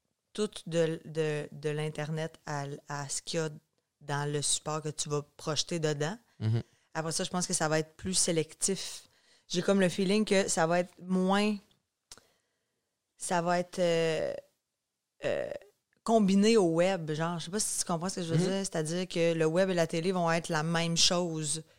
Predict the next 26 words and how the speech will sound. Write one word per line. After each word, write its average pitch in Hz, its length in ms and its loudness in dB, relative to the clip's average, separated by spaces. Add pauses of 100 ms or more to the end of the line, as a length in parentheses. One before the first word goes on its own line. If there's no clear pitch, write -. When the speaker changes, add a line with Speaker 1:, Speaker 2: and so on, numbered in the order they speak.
(220)
Speaker 1:
parce 175 140 2
qu'il 180 160 2
n'existera 165 600 2
plus - 280 -6
de 160 260 2
télévision 165 1080 0 (440)
et 180 180 2
de 147 380 0
web, 160 540 4
là, 156 80 2
Speaker 2:
Ça 110 60 6
Speaker 1:
ça 110 60 6
Speaker 2:
va 110 40 8
être 104 80 4
Speaker 1:
va 156 60 6
Speaker 2:
du 156 60 4
Speaker 1:
être 151 40 6
Speaker 2:
contenu 131 320 8
audiovisuel 120 760 6 (180)
Speaker 1:
du - 80 -4
contenu 185 520 2
sur - 600 2
Speaker 2:
sur 151 220 8
un 123 180 12
outil 123 280 4
différent. 110 340 4